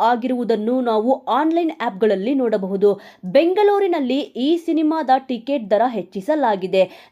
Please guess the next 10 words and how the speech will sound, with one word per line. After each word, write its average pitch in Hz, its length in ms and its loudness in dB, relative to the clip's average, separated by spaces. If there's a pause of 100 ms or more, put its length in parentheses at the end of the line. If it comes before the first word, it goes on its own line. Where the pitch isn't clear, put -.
The 294 140 2
Greatest 349 580 0
of 277 240 2
All 254 500 2
Time 269 240 0
ಸಿನಿಮಾವು 233 600 -2
ಚೆನ್ನೈಗಿಂತಲೂ 302 1000 0
ಹೆಚ್ಚು 269 460 0
ಶೋಗಳನ್ನು, 262 580 0
ಅಂದರೆ 226 760 -2